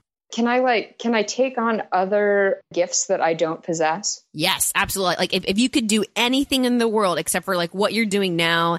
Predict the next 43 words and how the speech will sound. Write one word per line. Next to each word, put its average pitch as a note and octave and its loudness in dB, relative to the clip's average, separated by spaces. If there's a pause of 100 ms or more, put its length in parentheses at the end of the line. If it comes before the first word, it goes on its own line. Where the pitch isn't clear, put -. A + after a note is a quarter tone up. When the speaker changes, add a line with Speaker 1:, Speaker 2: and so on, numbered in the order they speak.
(140)
Speaker 2:
and F3+ -2
let's F3 2
just E3 2
say, D#3+ 2
like, D#3 0
it's D#3+ -4
projected D#3 0 (280)
end F3 0
game, C#3 -2 (240)
like, F3+ -4
what G3 0
would A#3+ 2
that F#3 0
be? G2+ -6
If - -12
you, - -6
if F#3+ 0
you A#3+ 0
could A3 -2
be G3 -2
anything, G3 -4
do G3+ 0
anything. D3 -6 (540)
Speaker 1:
Oh, A#3 0
cool, D4+ -2
man! G3+ 0
I'd A#3+ 0
be E4 0
a G#3 2
pop G#3 -2
star. C3+ -2 (380)
Speaker 2:
Okay, A3 0
what A#3+ 0
kind? A#3+ -2 (240)
Speaker 1:
Singer, G#3+ 0 (240)
definitely. F3 0
But G3 -2
some, C4+ 0
some C4+ 2
dancing, C4 2
you G3+ 0
gotta G#3 2
get G3 -2